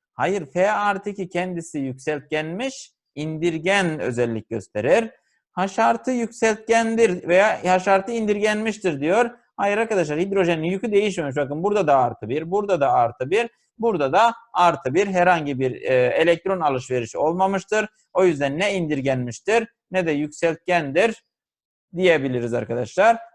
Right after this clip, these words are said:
O yüzden cevabımız ne oldu? Anamur oldu.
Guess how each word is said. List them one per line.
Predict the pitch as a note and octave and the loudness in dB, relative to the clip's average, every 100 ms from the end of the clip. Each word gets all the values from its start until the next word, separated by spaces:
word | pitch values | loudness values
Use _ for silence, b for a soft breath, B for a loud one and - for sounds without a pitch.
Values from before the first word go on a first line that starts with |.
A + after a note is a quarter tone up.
| - | -2
O | F#3+ | 2
yüzden | F3+ C3+ C3 B2+ | 4 2 -2 2
cevabımız | E3 E3 C#3+ B2+ A#2+ | 4 6 4 0 -4
ne | B2 | 0
oldu? | F3+ G3+ G3 G#3+ A3 G#3+ - _ _ - | 2 2 2 2 4 2 -2 _ _ -2
Anamur | E3 G3+ G#3+ G#3+ G#3+ G#3 G3 _ _ _ | 0 2 0 2 0 0 -6 _ _ _
oldu. | A#2+ A#2+ A2 F2+ | 0 0 0 -10